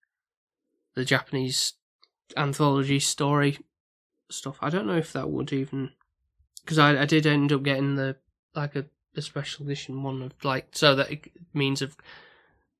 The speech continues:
of watching it in better quality than when we did watch it, 'cause that w-, on Amazon's one, it was, like, D V D quality,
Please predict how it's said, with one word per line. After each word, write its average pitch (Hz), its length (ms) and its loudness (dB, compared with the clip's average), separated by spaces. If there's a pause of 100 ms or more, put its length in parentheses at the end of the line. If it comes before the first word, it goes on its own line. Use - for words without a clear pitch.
(220)
of 147 140 0
watching 147 380 4
it - 160 -12
in 147 220 2
better 143 220 2
quality 139 380 0
than 131 100 0
when 131 160 -2
we 131 100 -4
did 135 200 -2
watch 123 220 -6
it, - 100 -10
'cause - 140 -8
that 135 240 0
w-, - 260 -10
on 143 220 -2
Amazon's 135 680 0
one, 131 100 -6
it 123 80 -6
was, 127 120 -8
like, 127 380 -4 (460)
D 131 160 4
V 127 120 -2
D 127 180 -2
quality, 123 560 -8